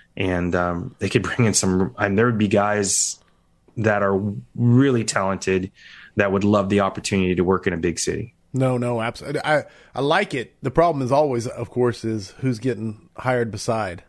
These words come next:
Speaker 2: You know what I'm saying? The people that are already in, in place. It's not coming in. It's the, the ones already in place.
Speaker 1: Yeah.
Speaker 2: That seem to be the obstacle. Um, okay. I don't wanna miss anything here, but Kyle's got a long one, so I got a long one to throw at you. Are you ready?
Speaker 1: All right.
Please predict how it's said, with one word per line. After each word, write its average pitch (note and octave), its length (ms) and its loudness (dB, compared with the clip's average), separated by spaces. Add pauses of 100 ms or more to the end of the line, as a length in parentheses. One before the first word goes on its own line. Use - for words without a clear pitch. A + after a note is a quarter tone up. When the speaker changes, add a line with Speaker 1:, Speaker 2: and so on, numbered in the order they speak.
(340)
Speaker 2:
You A#2 100 -4
know A#2 100 -2
what A2+ 60 -2
I'm A2 60 -6
saying? A2 280 -4
The A2 80 -4
people E3 260 -2
that C3 100 0
are A#2+ 100 -2
already B2+ 380 0
in, B2+ 300 -4
in C3 160 -6
place. A2 440 -6 (280)
It's C#3 160 -4
not G3 200 2
coming D#3+ 220 0
in. D#3 240 -2
It's C3 160 -8
the, A2 280 -6 (140)
the C3 80 -8
ones C3+ 220 -4
already B2 220 0
in G#2+ 80 -8
place. G#2+ 420 -8 (760)
Speaker 1:
Yeah. G#2 200 4
Speaker 2:
That G#2 80 -6
seem D3 160 0
to C3 80 2
be B2 100 4
the A#2 160 0
obstacle. A2 560 -4 (1400)
Um, C#3 460 4
okay. D3+ 400 0 (120)
I G#2+ 40 -16
don't C3+ 100 -2
wanna D#3+ 140 -2
miss E3+ 180 -2
anything D3+ 280 0
here, C#3+ 160 0
but B2+ 200 -4 (260)
Kyle's F3 300 2
got C#3+ 140 2
a B2 40 0
long B2 340 0
one, G2+ 140 -8
so B2+ 100 -2
I B2 80 2
got C3 120 2
a B2 60 2
long C3 280 2
one B2+ 100 0
to A#2 60 -2
throw B2 220 4
at G2+ 180 -2
you. G2+ 80 -2
Are A#2 60 2
you B2 140 0
ready? G#2+ 360 0
Speaker 1:
All A2 80 2
right. A#2+ 160 -2